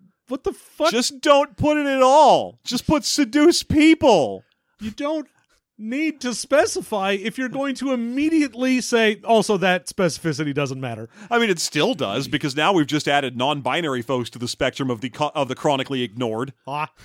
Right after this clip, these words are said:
Speaker 2: But, uh, <laughs> just don't say that shit.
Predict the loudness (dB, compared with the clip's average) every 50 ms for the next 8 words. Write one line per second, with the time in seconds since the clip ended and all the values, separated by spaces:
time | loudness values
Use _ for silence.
0 | -10 -6 -4 -4 -2 -2 -2 0 0 2 2 2 0 -2 _ -8 -20 _ _ _
1 | -20 -20 _ _ _ _ _ _ _ _ _ -20 -18 -16 -16 -12 -8 -4 0 2
2 | 2 0 0 0 2 4 4 4 4 0 -2 -2 0 2 4 4 6 6 6 4
3 | 4 4 2 0 -2 0 2 2 2 2 0 -6